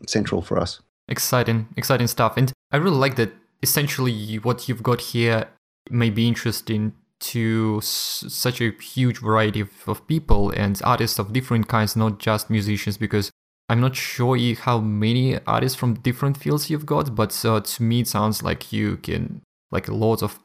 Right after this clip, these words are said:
Speaker 2: artists in different, uh, kind of spheres and areas and scenes, can find inspiration at these kind of events because there is, this is where the innovation happens. And
Speaker 1: Yeah,
Speaker 2: even
Speaker 1: and
Speaker 2: just
Speaker 1: what's really interesting about that is we, we, I mean, we're kinda genre blind. So we've had classical musicians, jazz musicians, rock musicians, hip hop musicians, grime artists, you know,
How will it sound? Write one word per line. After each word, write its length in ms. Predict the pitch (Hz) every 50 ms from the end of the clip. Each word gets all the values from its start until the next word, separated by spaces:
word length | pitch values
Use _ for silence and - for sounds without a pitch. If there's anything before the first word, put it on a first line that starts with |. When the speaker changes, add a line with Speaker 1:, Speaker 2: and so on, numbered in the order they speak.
| - -
Speaker 2:
artists 460 | 113 110 110 110 - 101 - - -
in 120 | - 110
different, 600 | 101 113 107 - - - 107 104 104 - - -
uh, 280 | - 107 104 104 101 104 - _ _ _ _ _ _ _ _
kind 140 | - - 101
of 60 | 98
spheres 540 | - - - - 110 107 107 107 107 101 -
and 260 | 110 101 101 101 95 - _ _ _ _
areas 480 | - 123 113 110 113 110 107 107 - -
and 100 | 104 101
scenes, 540 | - - - 110 110 104 104 107 - - - _ _ _ _ _
can 120 | - 117
find 260 | 104 - 123 110 107
inspiration 560 | 110 104 - - - 110 120 117 113 - 107 104
at 160 | 98 95 95
these 220 | - 107 101 -
kind 260 | - - 107 98 101
of 140 | 98 98 -
events 360 | - 101 107 104 101 101 101
because 360 | - - 101 - - 92 95 104
there 140 | - 90
is, 260 | 90 101 101 - - - _ _ -
this 160 | 110 107 -
is 120 | 113 107
where 280 | 104 110 107 107 104 104
the 140 | 101 107 104
innovation 420 | 107 107 107 120 120 113 - 107
happens. 520 | 101 - - - - 90 - - - - - _ _ _ _ -
And 160 | 220 214 202
Speaker 1:
Yeah, 180 | 220 208 180 190
Speaker 2:
even 80 | 190
Speaker 1:
and 120 | 196 202 190
Speaker 2:
just 200 | 113 101 - - _ _ _ _ _
Speaker 1:
what's 200 | 208 202 202 214
really 160 | 208 185 170
interesting 300 | 160 160 - - - 180
about 180 | 143 123 110 104
that 100 | 117 110
is 140 | 120 120
we, 160 | 147 160 151 -
we, 180 | - 147 147
I 80 | - 147
mean, 140 | 151 147 139
we're 80 | 151
kinda 240 | 151 - 185 196 147
genre 260 | 113 143 151 151 143
blind. 320 | 113 104 104 95 98 101 -
So 80 | 139
we've 60 | 139
had 140 | 127 143 110
classical 500 | - - - - 135 127 - - - 131
musicians, 420 | 127 123 113 120 117 - - 117 104
jazz 320 | - 123 120 117 120 101
musicians, 460 | 120 117 104 113 107 - 120 110 95
rock 220 | 101 113 110 - -
musicians, 580 | 113 107 98 110 104 - - 107 107 104 -
hip 160 | - 120 120
hop 160 | - 117 - 113
musicians, 640 | 117 110 98 110 107 - - 107 104 104 95 92
grime 380 | 87 - 113 117 117 120 117 117
artists, 520 | 113 113 110 110 - 113 110 98 - -
you 60 | 127 120
know, 160 | 117 107